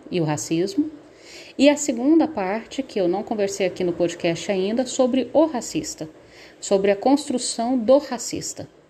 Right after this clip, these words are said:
também um tema de fundamental importância. Para que a gente possa desconstruir os racistas, a gente precisa entender como eles se formam,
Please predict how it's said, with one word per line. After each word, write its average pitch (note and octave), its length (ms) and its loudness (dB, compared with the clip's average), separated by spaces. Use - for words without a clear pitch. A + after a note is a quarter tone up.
também F#3 500 2
um F#3 100 0
tema F3+ 340 0
de E3+ 180 -6
fundamental F3+ 760 0
importância. G3+ 840 -4
Para F3+ 120 2
que F3 320 0
a D3+ 60 -2
gente E3+ 180 2
possa A3+ 320 2
desconstruir G3 800 -2
os E3+ 120 -4
racistas, D4 800 0
a A#3+ 80 -2
gente G#3+ 200 -4
precisa G#3 320 -2
entender F#3+ 540 2
como F3+ 280 0
eles E3+ 140 -2
se - 140 -4
formam, E3 640 0